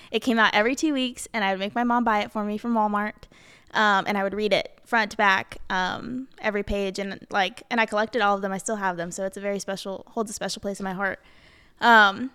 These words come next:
so I knew I wanted to do that 'cause I wanted to write about country music. I would just was, like, so obsessed with it. Um, and I went to concerts all the time. Like, my first concert, I think I was, like, five or six years old.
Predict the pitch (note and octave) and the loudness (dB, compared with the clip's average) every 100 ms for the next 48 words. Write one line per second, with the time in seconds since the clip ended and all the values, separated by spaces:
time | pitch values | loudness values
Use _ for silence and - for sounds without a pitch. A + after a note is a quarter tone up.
0 | _ - D4 C#4 B3+ C4 D4 E4+ F4+ F4+ | _ 0 4 4 4 4 4 4 2 0
1 | B3 B3 A#3 A#3+ A#3 A3+ G#3+ G#3 G3+ G#3 | -4 2 2 2 -2 -2 -4 -2 0 0
2 | - F#3+ G3 - - G3+ F#3+ F#3 F3+ F3+ | 2 2 2 0 -10 -10 -8 -8 -8 -8
3 | - G3 G3+ G#3+ - G#3 G3+ - F#3+ - | -4 -4 -2 -6 -6 -6 -6 -4 -4 -6
4 | - _ - - A3+ A3 A3 G3 F3+ - | -18 _ -14 -2 0 0 -2 -2 -2 -2
5 | A#3+ C4 C4+ C4+ - - _ _ - A3+ | -2 0 0 0 -6 -20 _ _ -2 4
6 | A3 G3+ G3+ A3+ G#3 G#3+ A3 B3 G#3+ G#3+ | 4 2 0 0 0 0 -2 -4 -4 -4
7 | B3+ C4+ C4+ C#4 C#4 C#4 C4+ B3 A#3 A#3+ | -2 -2 -2 -2 0 0 0 -4 -2 -2
8 | C#4+ D4+ B3 A3 G#3 G#3 G#3 G3 G3 - | -2 -2 -2 -2 -2 -4 -2 -2 -2 -8
9 | - - G#3+ G3+ G3 F#3 F3 F#3+ G#2+ - | -10 -2 0 0 -4 -6 -8 -8 -8 -10